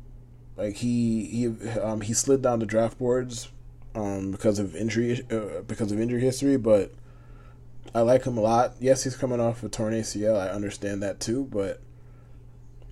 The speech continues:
you know, the Dolphins probably gonna be bad. A lot of negative game scr-, a lot of positive game scripts for fantasy re-, for, uh, excuse me, a lot of negative game scripts, a lot of trailing. Uh, yeah, I like Preston Williams, and, and as I said, Alan, Alan Hearns and, um,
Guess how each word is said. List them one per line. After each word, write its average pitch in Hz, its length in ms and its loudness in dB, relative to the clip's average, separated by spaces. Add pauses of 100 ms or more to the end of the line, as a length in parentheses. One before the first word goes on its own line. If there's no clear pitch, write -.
(120)
you 127 120 -4
know, 104 300 -2
the 95 160 -4
Dolphins 127 580 2
probably 113 400 0
gonna 123 140 -2
be 123 100 -2
bad. 123 340 6
A 98 220 -10
lot 101 160 -2
of 107 80 0
negative 113 320 2
game 117 240 0
scr-, - 160 -4
a 101 60 2
lot 113 120 4
of 113 80 -2
positive 117 340 2
game 117 200 -2
scripts 127 400 -4
for 104 320 -2
fantasy 120 440 -4
re-, 123 180 -4
for, 107 180 -4
uh, 117 80 6
excuse 113 340 -4
me, 101 80 -4
a 101 60 -4
lot 110 120 2
of 101 60 0
negative 113 340 0
game 117 180 -2
scripts, - 440 -8 (400)
a - 60 -10
lot 101 100 -2
of 107 80 6
trailing. 123 580 2 (1120)
Uh, 196 120 -10
yeah, 196 160 -4
I - 20 -2
like 233 180 0
Preston 208 300 0
Williams, 156 220 2
and, 135 180 2
and 127 260 -2
as 123 160 0
I 131 80 6
said, 139 260 6
Alan, 117 380 4
Alan 123 280 2
Hearns 123 680 -4
and, 107 360 -2
um, 98 440 -2